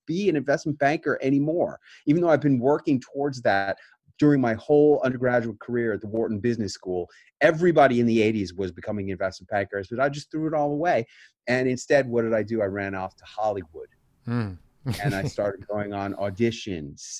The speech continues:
Speaker 1: and writing screenplays. And I spent thirteen years chasing the Hollywood dream, getting nowhere, while all of my fraternity brothers from college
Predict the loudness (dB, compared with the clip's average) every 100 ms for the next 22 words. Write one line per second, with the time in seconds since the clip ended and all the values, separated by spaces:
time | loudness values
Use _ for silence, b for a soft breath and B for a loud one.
0 | -14 -12 -10 -8 -4 -4 -4 -12 -6 -4
1 | -4 -4 -6 -4 -6 -12 -14 -16 -16 -14
2 | -10 -8 -8 -10 _ b _ -6 -2 -2
3 | -2 -4 -2 -4 -2 0 0 0 -2 -6
4 | -6 -6 -6 -10 -10 -8 -8 -8 -12 -10
5 | -10 -10 -12 _ _ _ _ _ _ _
6 | _ -18 -4 -2 -2 -4 0 0 0 0
7 | -2 -6 -6 -2 0 -2 -2 -2 -2 -2
8 | -6 -6 -8 -6 -6 -6 -6 -6 -8 -14
9 | -16 -12 -8 -8